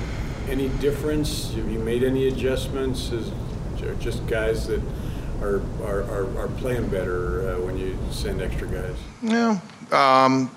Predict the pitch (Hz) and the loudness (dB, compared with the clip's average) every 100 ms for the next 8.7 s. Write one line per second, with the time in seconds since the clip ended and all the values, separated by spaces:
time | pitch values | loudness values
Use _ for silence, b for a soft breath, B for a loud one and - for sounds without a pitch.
0 | - 180 117 - - - - - - 110 | -2 0 0 -2 -18 -20 -20 -10 -2 0
1 | 104 110 - 104 98 98 101 101 95 - | 0 -2 0 0 0 0 2 2 0 -2
2 | 87 90 85 78 - - 90 85 95 104 | -2 -4 -2 -4 -6 -6 -6 -4 -6 -2
3 | 104 101 101 - - - - - 113 147 | 0 2 0 -6 -16 -20 -18 -2 0 2
4 | 104 101 - - 80 - - - 120 120 | 0 -2 -4 -12 -12 -12 -8 0 2 2
5 | - 92 - - - 98 - - - - | -2 -4 -6 -8 -6 -4 -6 -12 -20 -12
6 | 95 - - 123 113 104 107 101 101 110 | -2 0 2 2 2 2 -2 -4 -2 0
7 | 107 - 98 90 - 104 90 90 - 85 | 0 -2 -6 -6 -4 -4 -4 -6 -6 -6
8 | 82 - 78 - - 82 | -6 -4 -4 -2 -2 -2